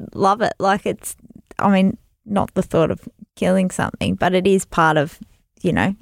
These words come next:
making a living. And, but I, I really respect you saying that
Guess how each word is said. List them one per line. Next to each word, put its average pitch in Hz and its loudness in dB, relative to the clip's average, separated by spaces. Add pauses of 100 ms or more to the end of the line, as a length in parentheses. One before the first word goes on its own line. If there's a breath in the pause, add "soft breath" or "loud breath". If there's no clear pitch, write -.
(140)
making - -4
a - -2
living. 151 -2
And, - -4 (460 loud breath)
but 185 -2
I, 175 2
I 190 2
really 185 4
respect - -2
you 143 2
saying 135 0
that 113 -2